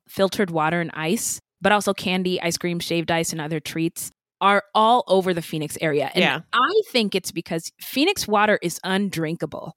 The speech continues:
Speaker 1: Um,
Speaker 2: <laughs>
Speaker 1: seriously, it smells like doo-doo, and you can't drink it unless you douse it in Splenda, Crystal Light, and some sort of hard liquor to make you forget the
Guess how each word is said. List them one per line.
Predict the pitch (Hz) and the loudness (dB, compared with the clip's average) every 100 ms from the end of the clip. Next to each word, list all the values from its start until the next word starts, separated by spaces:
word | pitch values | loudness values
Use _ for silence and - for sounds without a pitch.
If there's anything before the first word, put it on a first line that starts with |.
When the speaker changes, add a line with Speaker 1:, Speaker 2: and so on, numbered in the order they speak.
| _ _ _ _ 349 | _ _ _ _ 2
Speaker 1:
Um, | - 175 165 165 - - - | 4 6 4 0 -4 -4 -4
Speaker 2:
<laughs> | 392 _ 392 247 | -6 _ -2 -2
Speaker 1:
seriously, | - - 359 381 - 214 160 160 - | 0 2 4 4 2 0 0 0 0
it | 226 247 | 0 2
smells | - - 262 285 330 - | 2 2 2 4 2 2
like | 285 254 180 | 0 0 -4
doo-doo, | 220 254 320 226 202 226 302 - - _ 440 - _ _ _ 214 | 0 2 2 2 2 2 0 2 2 _ -14 -14 _ _ _ 0
and | 240 233 233 226 - _ _ - | 2 2 2 -2 -6 _ _ -14
you | 214 269 | -2 -2
can't | 330 - 269 294 - | 0 0 0 0 -2
drink | 240 262 269 | 0 0 2
it | 226 - | 0 0
unless | 202 202 214 226 | -2 0 0 -2
you | 247 | -4
douse | 196 160 170 175 247 - | -6 -4 0 2 2 2
it | 262 - _ - | 0 0 _ -2
in | 220 220 - - | 0 0 -4 -4
Splenda, | - - 220 233 262 285 302 320 330 _ _ _ _ | -4 0 2 2 2 2 2 2 0 _ _ _ _
Crystal | - 294 - 262 | 0 0 2 0
Light, | 208 202 220 226 - _ _ - | 2 4 4 2 -4 _ _ 0
and | 247 269 277 | 2 2 0
some | - 262 | 0 0
sort | 262 277 262 | 2 2 2
of | 247 | 0
hard | - 247 226 | 0 0 0
liquor | 240 330 - 262 | 0 0 2 0
to | 220 | 2
make | 220 233 | 0 0
you | 262 | 0
forget | 349 240 208 220 | 2 2 0 0
the | - | 0